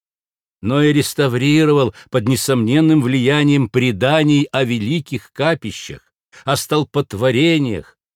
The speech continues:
об уступчатых зиккуратах,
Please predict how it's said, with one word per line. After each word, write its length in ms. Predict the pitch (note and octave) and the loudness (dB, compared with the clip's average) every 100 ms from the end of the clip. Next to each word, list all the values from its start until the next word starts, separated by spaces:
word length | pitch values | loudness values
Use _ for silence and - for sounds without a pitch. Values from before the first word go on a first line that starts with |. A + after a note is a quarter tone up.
| _ - | _ -6
об 180 | A2 C#3 | -4 -2
уступчатых 840 | C3+ - F3 F#3 - D#3 D#3+ C3+ | -4 -2 0 0 0 -4 -2 -4
зиккуратах, 960 | F2 G#2 - B2 A#2+ F3+ E3 - - - | -4 -6 -6 0 2 2 0 -4 -16 -18